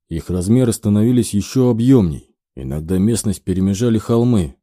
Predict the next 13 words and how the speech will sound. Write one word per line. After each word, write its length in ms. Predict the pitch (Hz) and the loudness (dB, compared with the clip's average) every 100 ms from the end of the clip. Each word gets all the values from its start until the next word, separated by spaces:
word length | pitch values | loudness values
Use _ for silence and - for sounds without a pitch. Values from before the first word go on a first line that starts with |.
| _ - | _ -16
но 140 | 60 | -14
такое 640 | - 80 - 143 120 87 - | -10 -8 -2 0 0 -2 -8
встречалось 600 | - 107 113 151 120 104 | -10 -8 -4 -2 -2 -2
крайне 400 | - 120 117 117 | -2 2 2 2
редко. 460 | 110 82 - 62 - _ _ _ _ _ | 0 -2 -8 -20 -20 _ _ _ _ _
Помимо 440 | 80 92 156 147 | -6 -2 0 2
уже 200 | 139 120 | 2 0
привычных 560 | 135 113 131 120 113 98 | 2 2 2 2 -2 -2
кротов, 540 | - 92 - 131 110 _ _ | -2 -4 0 -2 -2 _ _
террариум 520 | - 101 147 147 135 | -4 -2 0 2 0
пополнился 600 | 120 120 135 139 127 - | 0 0 0 2 0 0
новыми 440 | 113 127 127 123 120 | 2 4 4 4 2
видами. 540 | 120 127 85 67 - | 2 0 0 -8 -14